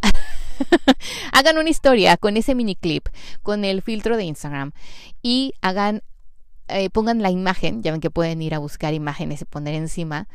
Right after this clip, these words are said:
ok, le ponen encima esa imagen P N G que va a ser el texto,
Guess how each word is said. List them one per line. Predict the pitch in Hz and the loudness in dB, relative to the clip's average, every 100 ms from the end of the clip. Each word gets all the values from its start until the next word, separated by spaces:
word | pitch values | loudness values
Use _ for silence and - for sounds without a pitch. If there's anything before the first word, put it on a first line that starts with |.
| - - - | -16 -16 -8
ok, | 160 165 | -6 -4
le | 151 151 | -4 -4
ponen | 175 180 196 | -6 -4 -4
encima | 170 156 180 170 | -4 -4 -4 -4
esa | 165 170 | -2 -2
imagen | 160 147 165 160 | -4 -6 -6 -4
P | 156 | -4
N | 156 160 | -2 2
G | - 175 156 | 4 4 2
que | 156 | -4
va | 143 | -4
a | 147 | 0
ser | 175 165 | 0 0
el | 156 | -4
texto, | - 185 - - - 160 | -2 -2 -2 -8 -6 -8